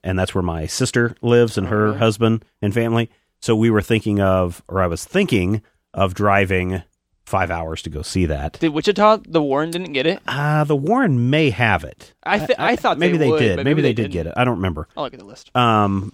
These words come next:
Speaker 1: but, uh, but even then, Wichita, uh, Colorado
Speaker 2: That's still a
Speaker 1: Springs,
Speaker 2: long
Speaker 1: more interesting.
Speaker 2: Oh, right, right.
Speaker 1: Uh, but still such a long way to drive to go see the
Speaker 2: Yeah.
Speaker 1: movie. So we're getting it in three D, twenty-four frames a second here.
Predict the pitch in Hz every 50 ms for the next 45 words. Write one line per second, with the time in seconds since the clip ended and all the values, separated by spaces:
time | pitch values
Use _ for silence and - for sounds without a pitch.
0 | _ - 110 107 123 120 113 - - - 135 123 113 107 101 101 98 95 87 -
1 | - - _ - 143 147 160 208 190 135 113 98 90 85 82 87 104 - - -
2 | - 71 64 82 104 110 104 101 95 90 - - 117 - 180 190 190 - - 226
3 | 180 151 147 143 143 131 123 113 107 107 101 - - 98 - - - 180 156 123
4 | 92 98 92 67 76 87 87 87 - - _ _ _ 113 113 113 104 104 - -
5 | 170 147 - - 151 - 123 95 87 92 104 117 123 120 117 113 107 101 92 87
6 | 92 98 92 90 87 82 87 85 87 85 - - - 92 85 78 78 82 82 78
7 | 82 82 - - - 101 101 98 101 101 101 - - - - _ _ _ _ _
8 | _ _ _ _ _ - 117 123 123 117 180 185 180 165 151 135 123 113 - -
9 | 131 135 131 123 120 117 - - 123 117 104 - 110 104 - 104 98 95 92 92
10 | 90 - 92 87 95 87 - - - 95 92 90 92 92 92 -